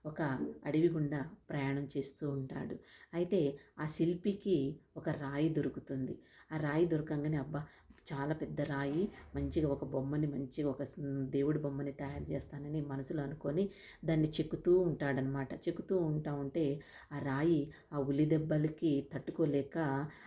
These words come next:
ఆ, మ్, శిల్పిని బతిమలాడుకుంటుంది. "నీ-, నేను ఈ ఉలి దెబ్బల్ని తట్టుకోలేకపోతున్నాను, దయచేసి ఆపు, నాకు వద్దు, నేను ఈ దెబ్బలు తట్టుకోలేకపోతున్నానని" చెప్తుందనమాట. సరే అని శిల్పి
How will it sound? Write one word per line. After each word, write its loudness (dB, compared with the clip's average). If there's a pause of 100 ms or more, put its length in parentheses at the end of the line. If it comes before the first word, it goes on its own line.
(140)
ఆ, 0
మ్, 0
శిల్పిని 2 (240)
బతిమలాడుకుంటుంది. 0 (260)
"నీ-, 2 (100)
నేను 4
ఈ 4
ఉలి 2
దెబ్బల్ని 0
తట్టుకోలేకపోతున్నాను, -4 (300)
దయచేసి -2
ఆపు, -2 (260)
నాకు 0
వద్దు, 0
నేను 0
ఈ -2 (160)
దెబ్బలు -2
తట్టుకోలేకపోతున్నానని" -6
చెప్తుందనమాట. -4 (440)
సరే 2
అని 2
శిల్పి -2